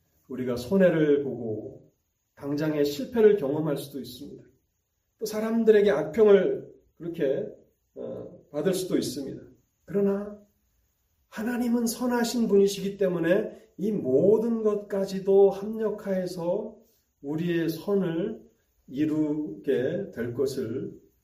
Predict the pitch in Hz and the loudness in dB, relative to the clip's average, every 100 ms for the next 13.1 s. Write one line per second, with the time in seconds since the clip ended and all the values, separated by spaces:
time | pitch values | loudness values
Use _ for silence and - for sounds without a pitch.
0 | _ _ _ 120 120 117 117 - - 175 | _ _ _ -12 -8 -8 -8 -10 -8 -4
1 | 147 - 131 131 - 123 120 120 113 98 | -4 -6 -10 -10 -8 -8 -8 -10 -12 -12
2 | - - - _ _ _ _ _ _ _ | -14 -18 -20 _ _ _ _ _ _ _
3 | _ _ _ _ _ _ - - _ _ | _ _ _ _ _ _ -20 -20 _ _
4 | _ _ - 156 190 190 190 185 143 180 | _ _ 2 4 6 4 2 2 0 2
5 | 180 147 135 135 135 135 123 - - _ | 4 2 -2 -2 -4 -6 -8 -14 -20 _
6 | _ _ _ _ _ _ _ 127 120 131 | _ _ _ _ _ _ _ -10 -6 -2
7 | 175 175 160 160 151 180 180 170 151 147 | 2 2 4 4 2 0 0 0 0 0
8 | 147 151 127 107 98 - _ - 123 123 | 0 -2 -4 -6 -10 -14 _ -14 -12 -10
9 | - 180 170 143 123 135 131 117 113 113 | -6 -2 0 0 0 -2 -2 -4 -8 -8
10 | 110 - - 214 202 185 165 - - - | -8 -8 -4 2 4 4 2 -2 -8 -14
11 | - - 147 156 143 131 123 123 131 110 | -20 -2 2 4 2 -2 -6 -4 -4 -4
12 | - 180 165 160 147 147 98 107 117 113 | -6 -6 -6 -6 -6 -6 -8 -10 -10 -12
13 | 87 | -14